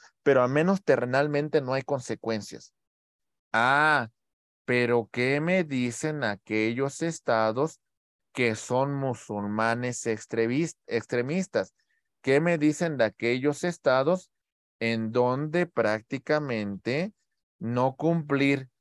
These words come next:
con una norma de esta naturaleza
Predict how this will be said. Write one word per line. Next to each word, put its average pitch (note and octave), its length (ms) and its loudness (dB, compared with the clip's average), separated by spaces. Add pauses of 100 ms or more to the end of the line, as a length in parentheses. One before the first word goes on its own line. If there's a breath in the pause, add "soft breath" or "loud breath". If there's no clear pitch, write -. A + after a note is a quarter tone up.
(280)
con G#2+ 400 -2
una C#3 400 0
norma A2 960 0 (460)
de A2 220 0
esta B2 260 0
naturaleza C#3+ 1040 0